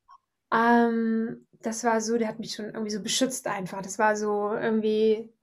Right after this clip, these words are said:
ja, das, das war irgendwie eine ganz gute Kombination, glaub ich. Ähm, und dann später, muss ich überlegen.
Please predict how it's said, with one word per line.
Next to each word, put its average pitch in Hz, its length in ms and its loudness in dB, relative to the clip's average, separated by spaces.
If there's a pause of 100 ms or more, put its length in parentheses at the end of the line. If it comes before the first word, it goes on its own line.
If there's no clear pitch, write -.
(420)
ja, 214 220 4
das, 233 240 -2
das 247 220 -4
war 233 200 6
irgendwie 220 220 2
eine 208 120 -2
ganz 208 220 -4
gute 233 240 -6
Kombination, 220 760 0
glaub 277 280 2
ich. 370 280 -4 (800)
Ähm, 220 1120 2
und 226 160 0
dann 226 200 2
später, 247 1300 -2
muss - 240 -20
ich - 60 -20
überlegen. 202 680 -4